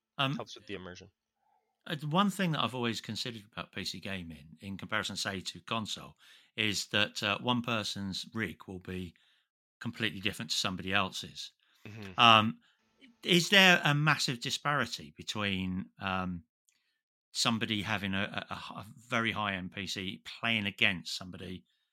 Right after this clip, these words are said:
Speaker 1: with a, a more entry-level
Speaker 2: Yes and no. You know, <clears throat> it's, think, think about it like, uh, like driving. Um, you can take, you know, you can take,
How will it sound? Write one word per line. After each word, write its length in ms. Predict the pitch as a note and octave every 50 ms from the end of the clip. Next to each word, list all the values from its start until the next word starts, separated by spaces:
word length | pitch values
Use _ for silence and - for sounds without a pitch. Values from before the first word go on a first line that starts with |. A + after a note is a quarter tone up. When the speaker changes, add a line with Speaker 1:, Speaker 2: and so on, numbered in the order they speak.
| _ _ _ _ _ _
Speaker 1:
with 420 | - G#2 G2 F#2 F#2 E2 D#2+ - - - -
a, 160 | G2+ G2+ G2 -
a 80 | G#2 G2
more 280 | G2 G2+ F#2+ G2 G2+ -
entry-level 640 | G#2+ G#2+ G#2+ - G#2 F2+ F2 E2+ - E2+ D#2+ - - _ _ _ _ _ _ _ _ _ _ _ _ _ - F#2+ - _ _ _ _ _ _ _ _ _ _ _ _ -
Speaker 2:
Yes 240 | F3 A3+ A#3 - -
and 160 | G#3 F3 D#3
no. 320 | C3+ A#2+ G#2 G2 F#2 F2+ - - - -
You 140 | D3+ D#3 E3+
know, 260 | F3 F3 F3 E3+ - - _ _ _ - - E3+ C#3+
<clears throat> 440 | C#3+ B2+ A2+ - _ _ _ _ -
it's, 180 | - F3+ - - - - - D3
think, 260 | - - C4 B3+ B3 A3+ - _ _ _ _ -
think 140 | B3+ B3+
about 180 | A#3+ B3 A#3 G3+
it 60 | E3+
like, 240 | D#3+ D#3+ D3+ - -
uh, 340 | C3+ B2+ A#2+ A2 G2+ F#2+ F2 -
like 180 | - C#3 C#3 B2
driving. 460 | - - A2 A2+ A2 G#2 F2+ F2+ E2+ E2+ - - _ _ _ _ _ _ _ _ _ _ _ _ _ - - -
Um, 440 | D3 C#3 C3+ B2+ A#2+ A#2 A2+ G#2+ - - _ _ _ _ _ _ _ _ - - - - - _
you 100 | - E3
can 200 | F3+ A#3+ A3 G#3+
take, 480 | - - G#3 F#3 F3 E3+ - - - - _ _ _ _ _ _ _ _ _ _ _ _ _ _ _ _ _ _ _ -
you 140 | D3+ C#3+
know, 80 | C3 A2
you 200 | G#2+ A#2+ C#3+ E3+
can 180 | - F#3+ F3+ E3+
take, 460 | - - F3+ E3 D3+ - - -